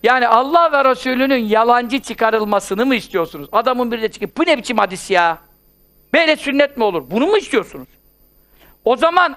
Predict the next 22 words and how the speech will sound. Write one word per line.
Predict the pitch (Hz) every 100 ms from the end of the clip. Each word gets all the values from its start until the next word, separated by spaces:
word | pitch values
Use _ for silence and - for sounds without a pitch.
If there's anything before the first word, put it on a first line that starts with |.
| -
anlamadıkları | 226 240 269 277 233 208 - 202 185
konulara | 240 254 240 202 202
ne | 254
yapmayın? | 262 208 190 262 - _ _ - _
Girmeyin. | - 403 403 285 - - -
Yani | 294 403
adam | - 277 330 403 392 - _ _ _ _ _ _ _ _
imanı | 285 359 392 381 392 403
daha | 349 285
yok. | 254 311 -
Adama | - 302 359
gidiyorsun, | 370 359 359 302 339
"Sakal | 330 320 339 269
bırak." | 214 -
diyorsun. | 160 139 - _ _ _ _ _ _ _ _ _ _ _ _
Adam | 175 202 330
Müslüman | 359 - 392 392
değil | 392 311
ki, | 226
ne | 320
sakalı | - 254 233
bırakacak? | 180 160 - -